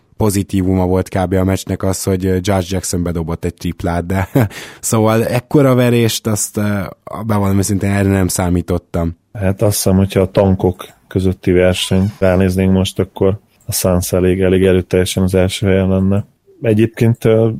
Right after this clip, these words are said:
Speaker 2: számomra szimpatikus fiatal csapat, de hát az utóbbi években azért nem kaptak elég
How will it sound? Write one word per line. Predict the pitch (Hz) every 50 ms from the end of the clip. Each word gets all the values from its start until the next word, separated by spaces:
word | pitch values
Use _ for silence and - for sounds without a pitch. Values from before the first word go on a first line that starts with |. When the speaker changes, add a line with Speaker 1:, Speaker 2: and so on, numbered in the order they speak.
| - 127 - - 117
Speaker 2:
számomra | - - 120 113 117 117 113
szimpatikus | - - 127 117 110 117 101 - 107 110 - -
fiatal | - 104 98 92 - 95 95
csapat, | - - 92 - _ 95 95 95 92 92
de | 95 95 95 95 95 92 - - - _ _ _ - - -
hát | 113 95 92 -
az | 98 95
utóbbi | 101 98 - 95 90 92
években | 92 92 92 90 90 92 92 90
azért | 92 90 92 95 92 92 - - _ _ _ _
nem | _ 117 104 110 110 107 107
kaptak | - - 95 - - - 104 98 -
elég | - - 98 98 95 92 90 92 98 -